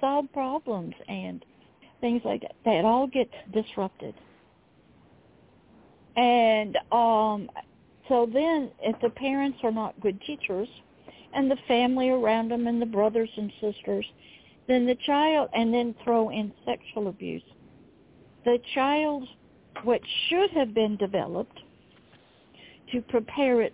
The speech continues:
for life outside the family, you know, school, work, uh, adult relationships, it's all been perverted, broken, twisted,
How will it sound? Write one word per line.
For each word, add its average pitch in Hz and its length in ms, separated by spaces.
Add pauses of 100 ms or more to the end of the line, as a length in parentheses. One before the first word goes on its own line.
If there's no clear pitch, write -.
(120)
for 208 180
life 208 380 (140)
outside 180 580
the 180 80
family, 165 440
you 202 140
know, 175 160 (180)
school, 190 460 (340)
work, 185 400 (320)
uh, 180 200 (220)
adult 185 420
relationships, 180 1000 (800)
it's 226 240
all 208 200
been 196 300
perverted, 190 760
broken, 190 560 (180)
twisted, 202 680